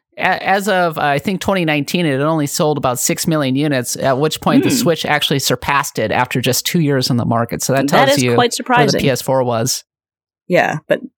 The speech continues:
Speaker 2: I guess it's more of a worldwide phenomenon than, than any one place.
Speaker 1: I wonder how much Dragon Quest eleven managed to help it.
Speaker 2: I'm sure it helped quite a bit. I mean, it's Dragon Quest.
Speaker 1: It is Dragon Quest, so a lot of people bought it on the D S, I'm sure.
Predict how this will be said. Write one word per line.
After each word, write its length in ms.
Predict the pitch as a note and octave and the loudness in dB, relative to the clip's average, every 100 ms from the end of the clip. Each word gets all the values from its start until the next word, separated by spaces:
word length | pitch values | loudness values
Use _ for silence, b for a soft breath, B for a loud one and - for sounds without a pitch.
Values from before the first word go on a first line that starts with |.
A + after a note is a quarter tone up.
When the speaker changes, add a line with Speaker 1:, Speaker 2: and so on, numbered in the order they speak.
| _ _ - | _ _ -4
Speaker 2:
I 140 | D#3 | 0
guess 240 | F3+ E3 - | 2 2 2
it's 180 | F#3 - | -2 0
more 200 | D#3 F3 | 0 2
of 40 | |
a 80 | D3+ | 2
worldwide 440 | C3+ G3+ D#3+ - | 2 2 2 0
phenomenon 480 | C#3 C3 B2+ B2+ B2 | 0 0 2 2 2
than, 400 | B2 B2 - B2 | 2 2 2 0
than 440 | C3 B2+ B2 C#3 - | 2 2 2 -2 -2
any 180 | C3+ D3+ | 0 0
one 200 | C#3 C3+ | 0 0
place. 400 | - E3 D#3 - _ _ _ _ | 0 0 -2 -8 _ _ _ _
Speaker 1:
I 60 | F3+ | -4
wonder 180 | A#3 C#4+ | -2 0
how 120 | D4+ | 0
much 320 | A#3 G3 - | 0 -2 -2
Dragon 240 | E3 D#3+ | -2 0
Quest 260 | D3+ D#3+ - | 0 -2 -2
eleven 320 | C3+ C3 C3 | 0 0 0
managed 320 | A#2+ B2 A#2+ | 0 0 -2
to 80 | - | 0
help 220 | B2+ C#3 | 0 2
it. 160 | B2 C#3 - - _ _ _ _ _ _ B B | 0 -2 -6 -20 _ _ _ _ _ _ B B
Speaker 2:
I'm 120 | F3 F#3 | -2 0
sure 200 | B3+ G#3 | 2 0
it 80 | |
helped 240 | D#3 D#3+ - | 0 -2 -2
quite 160 | E3 | 0
a 80 | B2+ | 0
bit. 220 | - G#2+ F2 | 0 -2 0
I 60 | B2 | 0
mean, 360 | B2+ A#2 A#2+ - _ _ _ | 2 0 -2 -6 _ _ _
it's 140 | - | -4
Dragon 300 | - C3 A2 | 0 2 2
Quest. 360 | - - - - _ _ _ _ - _ | -2 -2 -2 -2 _ _ _ _ -20 _
Speaker 1:
It 80 | D#3 | -4
is 140 | F3 | -4
Dragon 260 | - D3+ C#3 | 0 0 0
Quest, 320 | - A#2+ A#2 | 0 -2 -2
so 100 | D3 | -2
a 40 | D3 | 0
lot 180 | E3 | 0
of 80 | E3+ | 0
people 240 | F3+ D#3 C#3 | -2 -2 0
bought 220 | C3+ C3 | 0 2
it 60 | |
on 180 | B2+ B2 | 0 -2
the 100 | A#2 | -2
D 180 | A#2+ B2 | 0 2
S, 220 | A#2+ - | 2 0
I'm 80 | - | -2
sure. 300 | - A2 A#2+ | 0 0 -2